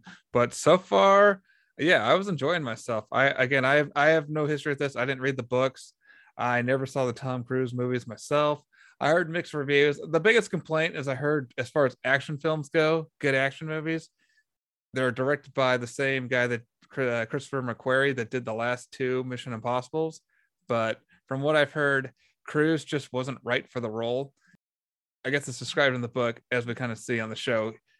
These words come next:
Jack Reacher's supposed to be, like, six-foot-five, two hundred fifty pounds of just brute force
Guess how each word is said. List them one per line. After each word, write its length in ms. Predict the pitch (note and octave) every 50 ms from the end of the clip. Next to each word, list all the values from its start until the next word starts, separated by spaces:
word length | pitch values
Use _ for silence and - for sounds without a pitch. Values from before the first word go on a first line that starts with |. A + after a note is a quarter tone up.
| _ _ _ _ _ _ _ _ _ _ _ _ _ -
Jack 180 | - D#3 C#3 B2+
Reacher's 280 | B2+ B2 A#2 A#2 A#2 -
supposed 160 | C3 B2 -
to 40 | -
be, 100 | B2 A2+
like, 200 | A2 G#2+ - -
six-foot-five, 1040 | - - - C3+ A#2+ - C3+ B2 - _ - B2 A#2+ A#2 A#2 A#2 A2+ A2+ A2+ - _ _ _ _ _ _ _ -
two 120 | - - D#3+
hundred 180 | D3 C3 A#2
fifty 160 | - C3 B2+ B2
pounds 360 | - - B2+ B2 A#2+ A#2+ A2+
of 80 | A#2
just 240 | A2+ - A#2 A#2 _ _
brute 240 | - C3 C3+ C3 - - _ -
force 380 | B2+ A#2+ A#2 A2+ A2+ - -